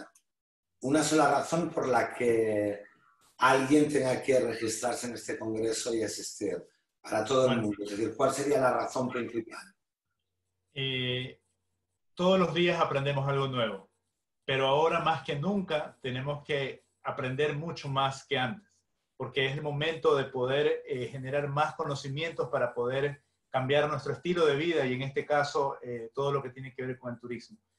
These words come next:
Speaker 2: Es el momento de poder aprender, de poder consumir, de poder, eh, vivir de nuevo, ¿no? Este es un renacimiento también del turismo y en este congreso va a ser la oportunidad que tú vas a tener para poder justamente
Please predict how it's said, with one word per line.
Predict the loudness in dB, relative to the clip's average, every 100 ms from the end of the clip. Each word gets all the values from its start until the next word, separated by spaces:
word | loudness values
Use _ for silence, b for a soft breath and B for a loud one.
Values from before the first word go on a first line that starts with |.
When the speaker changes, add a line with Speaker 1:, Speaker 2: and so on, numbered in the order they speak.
| _ _ -2
Speaker 2:
Es | 0 0
el | -2
momento | -2 -2 0 4 6
de | 6 4
poder | 0 2 2 2 0
aprender, | -2 -4 2 4 4 2 -4
de | -8
poder | -6 -4 0 0 0 -4 _ _
consumir, | -8 -6 -6 -4 -2 0 0 -4 _ _ _
de | -8
poder, | -4 0 4 4 4 2
eh, | 0 2 0 -2 -2 -4 -8 -10
vivir | -4 0 2 2
de | 0 2
nuevo, | 2 2 0
¿no? | 0 0
Este | 0 -2
es | -6
un | -4
renacimiento | 0 0 -2 -4 -6 -4 -4 -4
también | -4 -8 -8
del | -8 -8
turismo | -6 -6 -6 -10 -14 _ _ -10
y | -6
en | -4
este | -2 -4
congreso | -2 2 4 4 4
va | 4
a |
ser | 4 2
la | 2
oportunidad | 0 -2 -2 -2 -2
que | -4
tú | -2
vas | -2 -2
a | -6
tener | -6 -4 -2
para | -2 -2
poder | -2 -2 0 -2
justamente | -6 -8 -6 -4 -2 0 -2